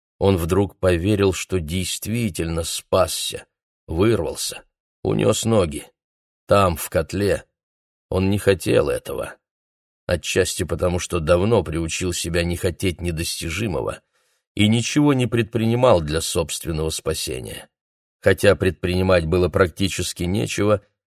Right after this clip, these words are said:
некоторые всё же пытались, он — нет. Отнюдь не во имя каких-либо высоких идеалов, и даже не потому, что прекрасно отдавал себе отчёт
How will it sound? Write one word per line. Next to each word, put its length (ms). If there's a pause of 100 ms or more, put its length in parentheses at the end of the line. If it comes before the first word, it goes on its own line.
(100)
некоторые 520
всё 240
же 140
пытались, 720 (360)
он — 420 (160)
нет. 480 (800)
Отнюдь 500
не 100
во 140
имя 240
каких-либо 600
высоких 640
идеалов, 760 (340)
и 80
даже 260
не 100
потому, 340
что 200
прекрасно 640
отдавал 380
себе 300
отчёт 500